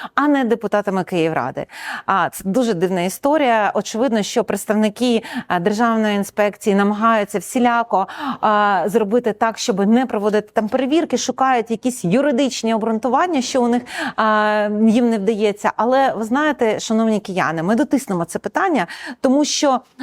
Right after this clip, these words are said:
е, метро має бути безпечним, метро має працювати в місті Києві. І навіть тоді, коли, я впевнена, буде відновлено рух, е, по синій гілці, е, метро,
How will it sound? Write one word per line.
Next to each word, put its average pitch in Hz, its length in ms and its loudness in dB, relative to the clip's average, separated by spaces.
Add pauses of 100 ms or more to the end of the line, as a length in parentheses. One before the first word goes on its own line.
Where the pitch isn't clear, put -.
(140)
е, 208 100 0
метро 254 360 2
має 240 280 2
бути 190 240 -2
безпечним, 247 720 -2 (180)
метро 269 320 2
має 262 260 2
працювати 277 600 0
в - 20 0
місті 240 260 0
Києві. 226 420 2
І 220 60 0
навіть 269 300 0
тоді, 226 340 0
коли, 214 280 0
я 202 100 2
впевнена, 196 580 -2 (220)
буде 208 240 2
відновлено 196 540 2
рух, 190 340 -2
е, 180 140 0
по 196 160 -4
синій 202 300 0
гілці, 185 340 0 (120)
е, 185 380 0
метро, 247 460 0